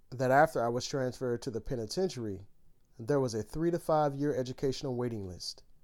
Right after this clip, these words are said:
God forbid I had to be transferred to a different institution or sent back to the hole.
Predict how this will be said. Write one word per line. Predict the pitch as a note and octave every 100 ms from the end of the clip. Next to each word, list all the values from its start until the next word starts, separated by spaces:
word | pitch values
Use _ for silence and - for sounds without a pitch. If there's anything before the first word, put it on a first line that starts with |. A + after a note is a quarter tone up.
| - - - - - - -
God | - C#3+ D3+
forbid | - C3 D#3+ C3+ A2+ - -
I | -
had | C3 C3+
to | B2
be | B2+
transferred | - D3+ C3+ - C3 A#2
to | C#3
a | A#2
different | C#3 C#3+ A2
institution | B2+ B2 - F#3+ - G2 G#2 - - _ - _ _ -
or | C3 C#3+
sent | - D#3
back | C3 C#3 B2
to | B2
the | A2
hole. | D3 C3+ G#2 G2+